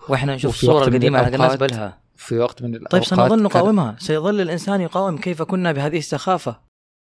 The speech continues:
Speaker 2: تعرف إيش اللي دخلنا في السالفة دي كلها؟
Speaker 1: مم.
Speaker 2: إن أنت قلت: "كيف الجيل القادم حيتريق على الصور حقتنا؟"
Speaker 1: أيوه.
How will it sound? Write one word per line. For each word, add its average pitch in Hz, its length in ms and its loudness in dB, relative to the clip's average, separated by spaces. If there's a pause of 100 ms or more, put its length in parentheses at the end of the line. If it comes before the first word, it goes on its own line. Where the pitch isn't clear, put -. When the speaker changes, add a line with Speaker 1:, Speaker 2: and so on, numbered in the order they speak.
(360)
Speaker 2:
تعرف 131 340 2
إيش 147 120 0
اللي 123 140 0
دخلنا 127 240 -4
في - 80 -10
السالفة 120 320 -4
دي 113 120 -2
كلها؟ 110 360 -8 (260)
Speaker 1:
مم. 165 280 -4 (1200)
Speaker 2:
إن 113 140 2
أنت 147 160 2
قلت: 139 420 -2 (460)
"كيف 139 280 0
الجيل 117 320 -2
القادم 135 560 -2 (200)
حيتريق 123 500 0
على 104 80 -4
الصور 110 220 -2
حقتنا؟" 113 460 -10
Speaker 1:
أيوه. 233 320 -4